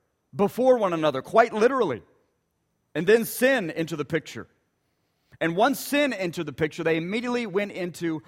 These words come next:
hiding, seeking to cover themselves, seeking to wear a mask.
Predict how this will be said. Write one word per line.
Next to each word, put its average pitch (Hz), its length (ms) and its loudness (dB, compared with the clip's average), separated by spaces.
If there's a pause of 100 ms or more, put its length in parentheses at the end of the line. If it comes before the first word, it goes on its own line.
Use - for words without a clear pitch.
(140)
hiding, 110 480 -4 (1500)
seeking 180 380 -10
to 151 60 -2
cover 156 300 -8
themselves, 117 560 -10
seeking 165 360 -10
to 139 100 -14
wear 117 160 -8
a 98 40 -12
mask. - 460 -16